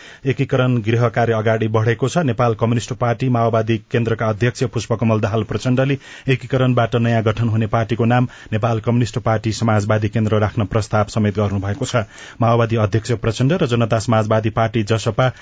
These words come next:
संघीय परिषद अध्यक्षबाट कार्यवाही गरिएका डाक्टर बाबुराम भट्टराईको बीचमा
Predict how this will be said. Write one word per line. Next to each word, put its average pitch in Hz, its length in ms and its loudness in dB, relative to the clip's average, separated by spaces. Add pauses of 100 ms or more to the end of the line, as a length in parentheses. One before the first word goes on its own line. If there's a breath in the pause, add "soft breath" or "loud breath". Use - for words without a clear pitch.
(140 loud breath)
संघीय 123 340 2
परिषद 113 560 -2
अध्यक्षबाट 113 580 0
कार्यवाही 113 520 2
गरिएका 117 440 0
डाक्टर 110 340 0 (260 loud breath)
बाबुराम 113 480 2
भट्टराईको 104 500 -2
बीचमा 107 420 0